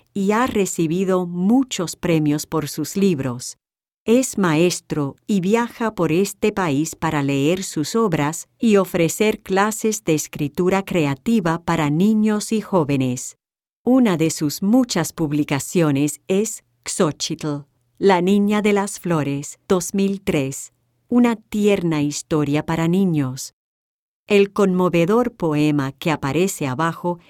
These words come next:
es una selección de su libro Una película en mi almohada, dos mil uno.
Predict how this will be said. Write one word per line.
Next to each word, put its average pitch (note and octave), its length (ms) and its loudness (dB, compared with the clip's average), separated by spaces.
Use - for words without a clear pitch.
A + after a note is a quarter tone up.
es A3 300 2
una A3+ 240 0
selección E3 760 -2
de E3+ 140 0
su F#3+ 160 -4
libro F#3+ 460 0
Una A3 380 2
película F#3+ 760 -2
en D#3+ 220 2
mi E3 100 2
almohada, D#3 720 -2
dos D#3 320 -2
mil F#3 240 0
uno. D3 440 -2